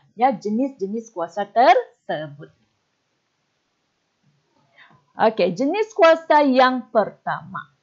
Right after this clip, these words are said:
Okey, sebelum itu kita lihat dahulu apakah maksud kuasa. Ya, kuasa merupakan keupayaan ketua membuatkan orang lain melakukan sesuatu tugas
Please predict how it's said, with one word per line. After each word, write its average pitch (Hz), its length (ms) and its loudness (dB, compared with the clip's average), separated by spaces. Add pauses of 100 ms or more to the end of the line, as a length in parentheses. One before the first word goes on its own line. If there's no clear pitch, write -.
(280)
Okey, - 320 -14
sebelum 294 400 -2
itu 320 400 -2
kita 247 240 0
lihat 254 400 -2
dahulu 214 400 -4
apakah 285 480 0
maksud 233 480 -6 (160)
kuasa. 349 480 0 (1040)
Ya, 254 240 2 (400)
kuasa 381 480 2
merupakan 226 720 -2
keupayaan 277 800 2
ketua 262 560 -2
membuatkan 262 1040 -2
orang 269 320 0
lain 202 320 -6
melakukan 220 720 -4
sesuatu 262 320 -10
tugas 269 400 -6